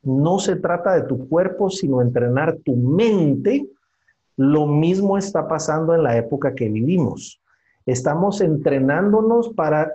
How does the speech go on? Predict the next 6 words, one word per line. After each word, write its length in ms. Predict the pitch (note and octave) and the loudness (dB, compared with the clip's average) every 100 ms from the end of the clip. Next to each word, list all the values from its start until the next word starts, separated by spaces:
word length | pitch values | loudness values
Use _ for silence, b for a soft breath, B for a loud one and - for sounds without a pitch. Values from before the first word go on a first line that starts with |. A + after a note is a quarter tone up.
| - | -10
subsistir 1080 | - - G3 D3+ - E3+ D3 - - A#3 C#4 C#4 | -14 -2 -2 -2 -2 -2 -4 -8 -4 -2 -2 -2
periodos 800 | F#3 D3+ F3+ A3+ A#3 A#3+ A#3 - | 0 0 2 2 2 0 -2 -14
raros 800 | D#3+ G#2 G#3 B3+ B3 C#3+ A2+ - - | -8 -6 -2 0 0 0 -4 -8 -4
por 200 | D3+ C3 | -2 2
múltiples 920 | C#3 F3+ A#3 G3+ - C#3 B2 B2 A#2 | 2 4 2 2 0 -4 -2 -2 0
meses 600 | D#3+ G#3+ G#3+ A3+ A3 - | 0 0 0 -2 -4 -14